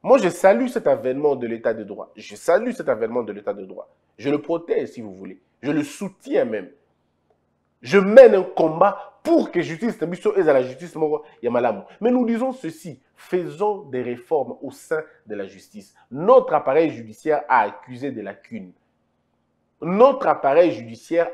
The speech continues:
accuse et continue à accuser des lacunes.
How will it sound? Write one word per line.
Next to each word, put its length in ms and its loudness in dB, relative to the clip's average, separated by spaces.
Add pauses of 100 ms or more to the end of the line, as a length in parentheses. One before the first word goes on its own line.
accuse 720 -4
et 120 -10
continue 520 -6
à 40 0
accuser 680 -8 (180)
des 80 -14
lacunes. 480 -16